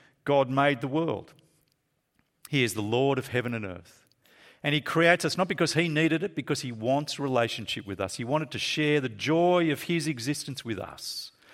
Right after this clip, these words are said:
And he walked with the first people he created in the garden. He made us, he longs for us to know relationship with us, and he pursue-, with himself, and he pursues us. Yet,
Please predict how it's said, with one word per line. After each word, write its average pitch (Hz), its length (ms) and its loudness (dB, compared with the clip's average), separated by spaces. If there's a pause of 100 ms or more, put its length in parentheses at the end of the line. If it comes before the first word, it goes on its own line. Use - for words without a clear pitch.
(120)
And 156 120 0
he 143 60 0
walked 160 460 4
with 127 160 -4
the 117 80 -6
first 127 420 -2
people 127 240 -2
he 117 100 -2
created 113 520 0
in 127 160 -8
the 107 80 -6
garden. 87 500 -6 (520)
He 147 100 0
made 160 280 6
us, 160 220 4
he 123 80 -6
longs 139 500 2
for - 180 -6
us 143 140 -4
to 117 120 -6
know 127 280 2
relationship 139 680 0
with 120 120 -6
us, 131 220 0 (180)
and 170 120 -4
he 175 60 -2
pursue-, 175 540 -2
with 143 140 -2
himself, 139 340 -2
and 147 80 -4
he 131 40 -6
pursues 160 600 -4
us. - 400 -8 (260)
Yet, 156 380 0